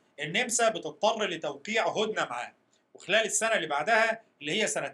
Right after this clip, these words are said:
ألف تمنمية وستة بيتم إلغاء منصب ولقب إمبراطور الإمبراطورية الرومانية المقدسة، واللي كان بيحمله حاكم النمسا، وبيحمل حاكم النمسا بعدها لقب إمبراطور النمسا فقط.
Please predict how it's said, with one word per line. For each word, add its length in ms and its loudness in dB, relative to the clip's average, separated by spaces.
ألف 160 0
تمنمية 400 -4
وستة 480 -2
بيتم 380 -2
إلغاء 560 2
منصب 500 -2
ولقب 500 2
إمبراطور 600 0
الإمبراطورية 800 -2
الرومانية 580 0
المقدسة، 680 -4
واللي 140 -6
كان 220 2
بيحمله 600 -2
حاكم 360 0
النمسا، 420 -8
وبيحمل 420 0
حاكم 300 -2
النمسا 400 -2
بعدها 480 2
لقب 460 2
إمبراطور 600 0
النمسا 520 0
فقط. 360 -6